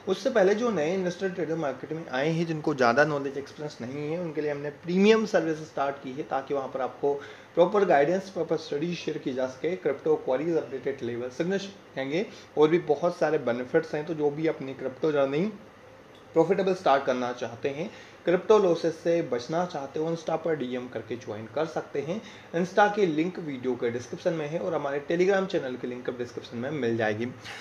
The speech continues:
सेवेंटी एट पॉइंट एट यूएसडी पर ये कॉइन trade कर रहा है। अभी recently इस coin ने वन थर्टी वन यूएसडी का हाई बनाया था, जो कि almost इसी level से इस coin ने try किया था। यहाँ से इस coin ने मूव किया सेवेंटी यूएसडी के अराउंड से,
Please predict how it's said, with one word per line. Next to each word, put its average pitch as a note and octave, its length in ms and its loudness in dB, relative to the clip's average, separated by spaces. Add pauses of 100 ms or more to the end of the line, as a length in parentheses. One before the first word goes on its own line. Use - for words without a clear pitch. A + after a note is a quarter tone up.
(260)
सेवेंटी A3 540 6
एट G3+ 260 8
पॉइंट G#3 240 6
एट E3+ 240 6
यूएसडी F3 260 6
पर F3 160 6
ये E3+ 60 6
कॉइन E3+ 220 6
trade D3 260 6
कर D#3+ 160 6
रहा D#3 200 8
है। E3+ 320 0
अभी D3+ 580 2
recently G3 360 4
इस G3+ 160 2
coin D#3+ 200 4
ने E3+ 120 4
वन E3 460 4 (140)
थर्टी E3+ 480 -2
वन D3 200 6
यूएसडी C#3+ 480 0
का C#3 120 6
हाई C3 380 4
बनाया C#3+ 360 6
था, D3+ 260 4 (320)
जो E3+ 100 10
कि A#3 340 4
almost F#3+ 540 8 (140)
इसी A#3+ 320 4
level E3 280 8
से D#3 140 0
इस D#3 120 0
coin B2 180 0
ने C#3 100 -2
try A#2 320 4
किया A2 240 2
था। - 240 -4 (260)
यहाँ C#3+ 300 6
से F3+ 120 4
इस F3+ 120 4
coin D#3+ 200 4
ने D3 120 2
मूव B2+ 240 4
किया D3 340 4
सेवेंटी B2+ 500 0
यूएसडी C#3 360 0
के D3 100 2
अराउंड C3+ 260 4
से, F3+ 240 2